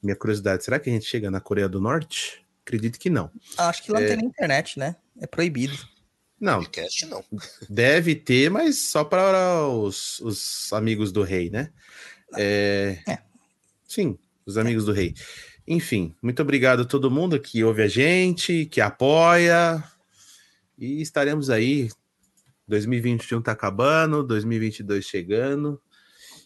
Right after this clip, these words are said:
Speaker 1: E vamos que vamos, né? Muito obrigado a todo mundo.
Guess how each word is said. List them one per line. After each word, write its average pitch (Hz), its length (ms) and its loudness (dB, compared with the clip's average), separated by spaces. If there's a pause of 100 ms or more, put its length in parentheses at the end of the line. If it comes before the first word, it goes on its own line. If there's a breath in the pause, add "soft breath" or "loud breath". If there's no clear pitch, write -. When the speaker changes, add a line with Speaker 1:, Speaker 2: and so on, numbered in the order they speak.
(200 loud breath)
Speaker 1:
E 113 520 2
vamos 135 240 2
que 190 120 -2
vamos, 208 340 4
né? 160 200 0 (260)
Muito 135 180 -4
obrigado 143 400 4
a 120 40 -2
todo 147 220 -2
mundo. 123 340 0